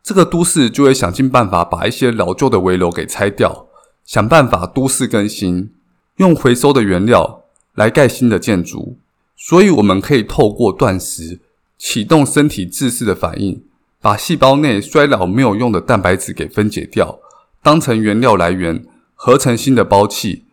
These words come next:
加速身体的新陈代谢。所以断食在研究上可以降低三高，减少发炎反应。实验也发现，限制热量的摄取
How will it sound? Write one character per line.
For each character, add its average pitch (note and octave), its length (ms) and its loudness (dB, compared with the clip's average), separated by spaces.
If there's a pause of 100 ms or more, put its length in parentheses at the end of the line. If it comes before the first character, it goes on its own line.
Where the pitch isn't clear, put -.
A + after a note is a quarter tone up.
(160)
加 D#3 180 4
速 D#3 220 -2
身 C#3 220 0
体 C3+ 140 -6
的 F2 120 -4
新 A#2 180 -2
陈 F2+ 160 -6
代 F2+ 180 -4
谢。 - 340 -12 (600)
所 - 240 0
以 E3+ 80 4
断 E3+ 240 4
食 B2 180 -6
在 C3+ 120 2
研 G#2+ 140 0
究 A#2 160 0
上 G2+ 300 0
可 A2 140 -4
以 G2 60 -2
降 A2 200 -2
低 G#2 80 -4
三 G2+ 240 -2
高， F#2+ 460 0
减 G#2 180 -2
少 G2 180 -4
发 G#2 200 2
炎 F#2+ 120 -2
反 F#2 220 -6
应。 G2+ 240 -2 (480)
实 - 260 -6
验 F3 160 4
也 A2 140 2
发 A2 220 4
现， A#2 400 -2 (240)
限 F3 280 2
制 D#3+ 200 0
热 D#3 160 6
量 C#3+ 160 4
的 A2 80 2
摄 B2 200 2
取 - 380 -8